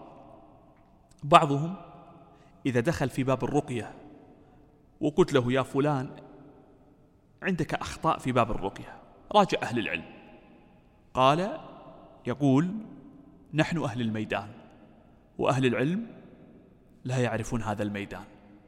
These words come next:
وأنا لي ممارسة عملية في هذا الميدان." طيب، وبعدين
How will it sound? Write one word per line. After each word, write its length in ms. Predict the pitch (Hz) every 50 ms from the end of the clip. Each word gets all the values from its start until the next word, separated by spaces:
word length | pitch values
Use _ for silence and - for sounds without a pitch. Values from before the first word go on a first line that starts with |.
| _ _ _ _ _ _ _ -
وأنا 300 | 127 131 - 160 151 143
لي 200 | 135 139 160 151
ممارسة 520 | 143 139 135 139 143 143 139 123 - -
عملية 480 | - 117 120 127 131 139 156 143 135 123
في 160 | - 127 113
هذا 200 | 110 110 104 101
الميدان." 400 | 98 101 90 90 - - 104 - - - - - - - - - _ - - _ _ - - _ _ _ _ _ - _
طيب، 500 | - 120 123 120 117 110 107 104 107 104 110 - - -
وبعدين 460 | 156 170 180 160 143 143 143 156